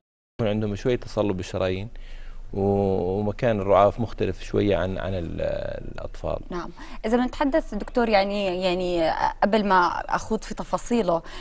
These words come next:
Speaker 2: حابة أعرف يعني أسبابه. يمكن إحنا عم نقول هلأ في ارتفاع لدرجات الحرارة، ويمكن ارتفاع درجات الحرارة تكون أحد الأسباب اللي تأثر على زيادة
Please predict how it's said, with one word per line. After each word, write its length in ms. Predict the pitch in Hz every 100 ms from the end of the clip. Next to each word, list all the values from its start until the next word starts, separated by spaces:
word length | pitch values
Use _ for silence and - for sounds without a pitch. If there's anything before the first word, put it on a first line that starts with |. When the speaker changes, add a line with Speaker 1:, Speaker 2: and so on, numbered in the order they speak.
| -
Speaker 2:
حابة 320 | - 269 214
أعرف 520 | - 247 240 226 -
يعني 380 | 202 202 196 196
أسبابه. 400 | - 202 180 170
يمكن 240 | 202 220 -
إحنا 200 | 240 208
عم 200 | 208 214
نقول 680 | - 208 214 214 208 196 190 - - -
هلأ 280 | 208 214 156
في 200 | - 175
ارتفاع 400 | - 214 202 190
لدرجات 540 | 185 185 180 185 185
الحرارة، 600 | 170 - 175 175 180 180
ويمكن 960 | 190 185 190 196 214 208 190 190 185 151 - - - -
ارتفاع 340 | 190 202 208
درجات 320 | 180 180 196 190
الحرارة 420 | 185 185 180 185
تكون 300 | - 196 190 -
أحد 280 | - 196 165
الأسباب 640 | - - 165 185 190 185 - - - -
اللي 360 | - 185 180 175
تأثر 540 | - - - 185 170 -
على 520 | 180 175 165 160 165 -
زيادة 520 | 160 156 202 190 170